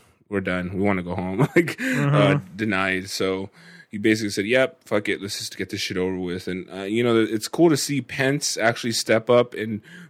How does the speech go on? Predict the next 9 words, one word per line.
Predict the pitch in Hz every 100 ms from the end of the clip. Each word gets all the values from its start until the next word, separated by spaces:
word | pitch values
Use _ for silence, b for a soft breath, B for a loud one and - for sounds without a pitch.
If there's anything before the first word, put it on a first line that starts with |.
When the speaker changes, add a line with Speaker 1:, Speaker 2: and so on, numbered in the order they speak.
| -
Speaker 1:
believe | 110 107 113
in | 117 107
the | 101
formalities | 113 98 98 98 101 104 104 104
of | 92 92 b b b b
w-, | 95 98
the, | 95 90
the | 92 98
oath, | 98 98 107